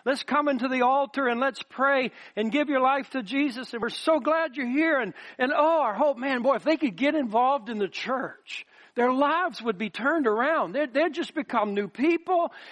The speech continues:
and everything would be wonderful. And so there they are. And then we want to be able to help them and coach them. Now, look, you got to get up every morning, and you got to pray.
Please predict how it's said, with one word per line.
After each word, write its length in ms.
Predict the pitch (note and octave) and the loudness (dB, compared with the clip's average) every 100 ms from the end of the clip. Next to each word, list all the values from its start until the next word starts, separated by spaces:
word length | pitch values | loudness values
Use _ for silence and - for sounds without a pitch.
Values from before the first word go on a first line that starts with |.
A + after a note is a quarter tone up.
| - | -2
and 160 | A#3+ | 2
everything 480 | D#4+ E4+ D#4 C#4+ C4 | 2 2 0 0 0
would 160 | A#3 F3+ | 0 -2
be 100 | G3 | -2
wonderful. 540 | A3 D#4+ F4 C#4 F4 | 2 2 0 -2 -2
And 100 | A#3 | -2
so 220 | - C4+ | -2 0
there 200 | C4+ D#4 | 2 2
they 160 | C4+ A#3+ | 2 2
are. 360 | C4 D4 C#4+ - - - | 2 2 0 -4 -10 -2
And 120 | A3+ | 2
then 140 | D#4 | 4
we 80 | D#4+ | 2
want 200 | C4+ B3+ | 0 0
to 40 | A3+ | -2
be 160 | B3 | 0
able 220 | B3 G#3+ | 0 0
to 80 | G#3+ | -2
help 320 | G#3+ D4+ F4 | 0 2 2
them 140 | D#4+ A#3+ | 0 -2
and 120 | G#3 | -2
coach 300 | - D#4 D#4 | 0 0 0
them. 100 | D4+ - - | -6 -6 -4
Now, 140 | A3+ | 0
look, 240 | C#4+ C#4 | 2 0
you 100 | B3 | -4
got 180 | A#3+ B3 | -2 0
to 60 | A3+ | 0
get 180 | A3+ C#4 | 0 0
up 160 | A3+ | 2
every 300 | A#3 A#3+ D4 | 0 2 0
morning, 460 | C#4+ D#4+ D#4+ G#3 F#3+ | 2 2 0 -2 -4
and 160 | F#3+ | -2
you 80 | G3 | -2
got 180 | F#3+ G3 | 0 0
to 80 | G3+ | 0
pray. 680 | - C4+ D#4+ A#3+ B2 G#2 | -2 0 2 0 -2 -16